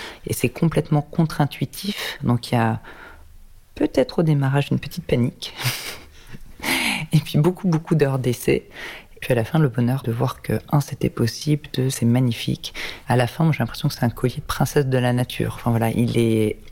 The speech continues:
sophistiqué, il est beau. C'est un sublime travail de joaillerie.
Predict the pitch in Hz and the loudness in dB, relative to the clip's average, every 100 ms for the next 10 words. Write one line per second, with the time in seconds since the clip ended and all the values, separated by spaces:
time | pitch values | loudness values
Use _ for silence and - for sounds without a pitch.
0 | - - - 151 151 - - 139 - 143 | -14 -4 -2 0 -2 -4 -6 -8 0 0
1 | 139 127 117 113 120 139 143 - - - | 2 2 2 2 2 2 -2 -12 -12 -14
2 | - - 147 131 - 156 139 147 135 - | -12 0 2 2 2 2 4 4 2 0
3 | 123 120 113 113 117 117 139 165 | 0 2 0 2 2 2 2 0